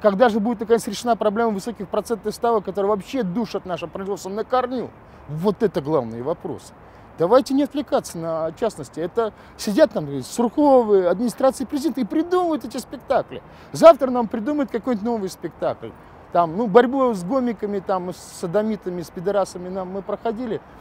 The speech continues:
Ну, что-нибудь еще придумают. Да, за, ну, вот за деток будем, э, за страдания, так, сироток в С Ш А. Что-то будет завтра еще, так сказать, э, выдумано. Сценаристы там хорошие.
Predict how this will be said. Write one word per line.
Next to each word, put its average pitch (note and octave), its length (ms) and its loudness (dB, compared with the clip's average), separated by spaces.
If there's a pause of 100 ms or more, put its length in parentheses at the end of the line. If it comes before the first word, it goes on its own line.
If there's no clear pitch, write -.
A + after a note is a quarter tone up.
(500)
Ну, D#4+ 200 2
что-нибудь F4 320 2
еще C#4 400 0
придумают. F3+ 720 -4
Да, F#3+ 300 6
за, D#3 100 -4
ну, A#3+ 300 -2
вот A#3 180 2
за G3+ 140 4
деток G3+ 340 -4
будем, E3+ 320 -10
э, D#3+ 580 -2
за E3+ 60 -6
страдания, G3+ 540 -2
так, D3 220 -10
сироток E3+ 540 -6
в - 40 -20
С E3 120 -12
Ш - 160 -12
А. C3+ 120 -6 (520)
Что-то E4+ 380 0
будет A#3+ 240 -2
завтра A3+ 300 0
еще, G3 280 -4
так E3 140 -8
сказать, - 380 -12
э, C3 500 -8
выдумано. D3+ 480 -4
Сценаристы F#3+ 520 -4
там D#3 160 -8
хорошие. C3+ 380 -10